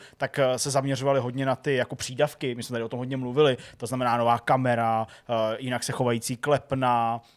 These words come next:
eh, pak, eh, třeba prostě ten automatický způsob sbírání těch kytek, sesílání těch znamení, takovýhle ty obsahové věci, tak samozřejmě třeba V C C F Tech, ten se zaměřoval na ty techničtější záležitosti. A tam bohužel už došel i k nějakým věcem, který se teď, v tuhle chvíli, když už je to,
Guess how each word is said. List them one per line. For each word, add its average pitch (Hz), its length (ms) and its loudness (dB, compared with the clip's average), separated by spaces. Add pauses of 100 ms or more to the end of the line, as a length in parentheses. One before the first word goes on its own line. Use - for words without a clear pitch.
(120)
eh, 120 40 -4 (140)
pak, 120 280 -4
eh, 113 220 2
třeba 113 300 -2
prostě 117 360 -4
ten 120 160 -2
automatický 123 440 -4
způsob 120 320 -12
sbírání 113 520 -4
těch 117 180 -10
kytek, 120 560 0 (160)
sesílání 127 540 0
těch 139 140 -6
znamení, 123 440 -4
takovýhle 139 300 -8
ty - 100 -4
obsahové 127 400 -2
věci, 117 360 -4 (220)
tak 147 120 -2
samozřejmě 180 300 2
třeba 185 200 4
V 147 140 4
C 170 160 2
C 170 160 2
F 139 100 0
Tech, 165 140 -2
ten 165 100 -8
se 147 40 -6
zaměřoval 156 320 2
na 160 40 2
ty 180 100 -4
techničtější 151 720 -2
záležitosti. 110 640 -6 (260)
A 127 240 2
tam 202 280 2
bohužel 151 540 4
už 151 100 -6
došel 160 280 -2
i 196 60 -6
k - 60 -14
nějakým 165 340 -2
věcem, 139 360 -2
který 190 200 -4
se 240 120 -4
teď, 139 260 0
v - 40 -20
tuhle 165 180 -4
chvíli, 151 200 -6
když 147 140 -6
už 143 100 -8
je 156 80 -2
to, 180 160 4